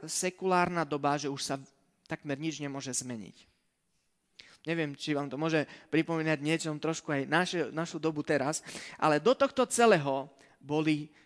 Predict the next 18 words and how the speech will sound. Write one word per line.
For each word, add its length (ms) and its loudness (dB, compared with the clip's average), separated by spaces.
ľudia, 720 0
ktorí, 480 -2
ja 160 4
vám 160 0
teraz 160 -2
prečítam 400 -2
konkrétne, 640 -6
jeden 400 -4
chlapík 320 0
sa 160 -4
volal, 160 0
že 160 -6
Evan 320 -2
Roberts. 480 -8
Vám 160 -6
prečítam 320 -2
jeden 160 -4
stať, 320 -2